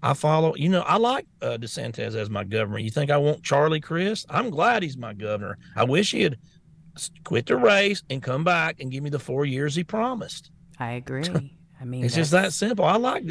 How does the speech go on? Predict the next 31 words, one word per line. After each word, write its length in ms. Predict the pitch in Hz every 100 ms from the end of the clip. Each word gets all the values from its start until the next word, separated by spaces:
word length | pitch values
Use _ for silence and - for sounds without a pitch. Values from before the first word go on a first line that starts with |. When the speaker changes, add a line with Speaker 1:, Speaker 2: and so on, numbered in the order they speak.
| 160
Speaker 1:
I 120 | 202
like 260 | 208 226 220
DeSantis 580 | 147 143 131 123 117 113
as 60 |
my 140 | 113 101
governor, 360 | 98 104 101
just 220 | 98 131 -
not 180 | 156 147
president. 480 | 156 185 165 - - - -
Speaker 2:
Well, 360 | 151 139 147 165
eh, 160 | 165 151 139 - - -
Speaker 1:
I'm 160 | 127
in 60 | 190
a 40 | 196
Speaker 2:
that's 60 |
Speaker 1:
weird 260 | 170 175 165
position 520 | 156 151 180 185 120
'cause 140 | 113 143
I 80 | 165
like 240 | 175 196
DeSantis 600 | 135 117 117 101 107 98
as 80 | 104
my 160 | 95 90
governor 420 | 95 104 123 135 - - -
and 120 | 113
I 40 | 127
want 220 | 131 123
Trump 280 | 147 151 156
as 100 | 131
my 140 | 131
president. 480 | 131 147 160 98 -